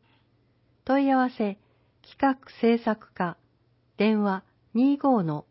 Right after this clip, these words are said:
三四三一。キューアールコードがあります。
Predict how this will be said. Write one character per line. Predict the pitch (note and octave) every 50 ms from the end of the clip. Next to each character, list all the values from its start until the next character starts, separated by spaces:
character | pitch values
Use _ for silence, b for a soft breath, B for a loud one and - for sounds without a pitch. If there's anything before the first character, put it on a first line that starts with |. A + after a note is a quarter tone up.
| _ -
三 | - B3 B3+ C4 C4+ C4 C4
四 | C4 B3 A3 F3 C3+ - -
三 | F#3+ F#3 F#3+ G3 F#3+ F#3
一。 | F3+ - - - B2+ - _ _ _ _ _ _ _ _ _ _ _ _ _ _ _ _ _ _ _ _ _ _ _ _ _
キ | - - C4+
ュ | C#4 C#4
ー | C#4+ C#4+
ア | C#4
ー |
ル | C#4 C4+
コ | - - C4 A#3+
ー |
ド | A3 E3
が | D3 C#3
あ | C#3+
り | C#3 C#3+
ま | C#3 C#3 C#3+
す。 | C#3